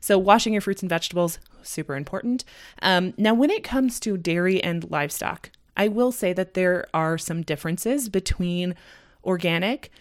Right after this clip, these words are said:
especially grass-fed organic, um, versus conventional. The biggest difference here is gonna be the healthy fats that we find in organic grass-fed meats and, um, even dairy products as well. So that's probably gonna be the biggest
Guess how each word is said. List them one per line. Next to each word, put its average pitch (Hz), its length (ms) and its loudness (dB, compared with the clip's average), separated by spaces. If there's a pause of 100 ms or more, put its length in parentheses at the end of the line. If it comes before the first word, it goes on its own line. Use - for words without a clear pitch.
(160)
especially 190 380 -4
grass-fed 160 680 0
organic, 202 680 -2
um, 165 320 -4
versus 175 460 -4
conventional. - 720 -6 (920)
The 202 360 -4
biggest 277 380 -2
difference 220 320 -4
here 202 160 -2
is 180 100 -4
gonna 175 200 -4
be 160 320 -6
the 156 400 -8
healthy 151 400 -8
fats - 400 -8
that - 160 -8
we 165 100 -8
find 151 420 -8
in 156 280 -8
organic 180 440 -6
grass-fed 147 640 -6 (400)
meats 160 600 -4
and, 160 460 -2
um, 175 420 -6 (200)
even 175 240 0
dairy 156 260 -6
products - 400 -6
as - 180 -8
well. - 160 -6
So 185 140 -6
that's 226 200 0
probably 294 240 2
gonna 202 160 0
be 175 140 -4
the 170 140 -2
biggest 156 600 -4